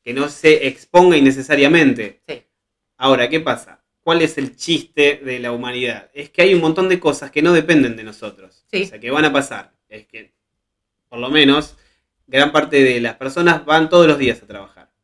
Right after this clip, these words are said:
Speaker 1: Entonces, hay un montón de personas que en igualdad de situaciones no ganan lo mismo que el otro.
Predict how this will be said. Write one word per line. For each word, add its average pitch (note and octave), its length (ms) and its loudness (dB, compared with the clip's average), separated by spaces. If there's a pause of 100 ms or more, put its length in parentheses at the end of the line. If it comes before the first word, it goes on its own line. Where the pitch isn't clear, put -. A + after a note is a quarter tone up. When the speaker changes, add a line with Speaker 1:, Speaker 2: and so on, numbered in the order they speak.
(580)
Speaker 1:
Entonces, A2 320 -16
hay C#3+ 140 0
un D3 60 4
montón D#3 200 2
de D#3 80 0
personas F3+ 760 2 (1600)
que C3 300 -2
en B2+ 120 -8
igualdad C#3+ 300 4
de F3+ 100 6
situaciones F#3+ 640 2
no F#3 320 2
ganan F3+ 320 2
lo D3 80 2
mismo D#3+ 280 0
que C3+ 120 0
el A#2 80 -2
otro. - 320 -14